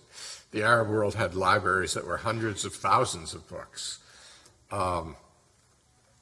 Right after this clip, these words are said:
but in time, uh, Europeans, uh, became much more literate. Uh, commerce, business became more sophisticated. You know, originally they didn't write any bills. They didn't write down any business transactions. So they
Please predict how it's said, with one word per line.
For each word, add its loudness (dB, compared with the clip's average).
but 8
in 6
time, 8
uh, 2
Europeans, 0
uh, -4
became -2
much 0
more 2
literate. 2
Uh, -2
commerce, 4
business 2
became -6
more 0
sophisticated. -2
You -2
know, 4
originally 4
they 0
didn't -4
write 0
any -2
bills. 0
They -2
didn't -6
write 2
down -2
any -4
business -4
transactions. -10
So -18
they -18